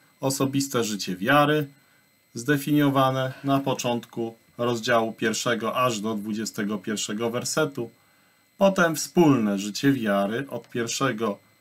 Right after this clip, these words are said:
rozdziału dwudziesty drugi werset do drugiego rozdziału dziesiąty werset. A druga część tego listu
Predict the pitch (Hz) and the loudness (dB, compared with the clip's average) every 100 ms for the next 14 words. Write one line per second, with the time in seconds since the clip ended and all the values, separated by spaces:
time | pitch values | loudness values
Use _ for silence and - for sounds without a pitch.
0 | _ - 113 107 104 131 120 104 101 104 | _ -8 -4 -4 2 4 4 2 -2 -2
1 | 98 - 113 196 262 180 139 104 98 - | -2 -6 -4 0 2 2 0 0 -2 -4
2 | 98 95 175 214 - 110 113 123 139 135 | -6 0 2 2 0 -10 -6 -2 0 0
3 | 120 107 110 117 117 131 - 156 98 101 | -2 -2 -2 -2 -4 -4 0 0 0 -4
4 | 87 82 - - - _ _ _ _ _ | -8 -12 -16 -16 -20 _ _ _ _ _
5 | - 98 95 - 359 - 139 - 98 101 | -8 -6 -2 -2 2 2 2 0 -2 -2
6 | - - 101 98 98 95 92 - 104 170 | -6 -4 -2 0 0 0 -4 -6 -6 -6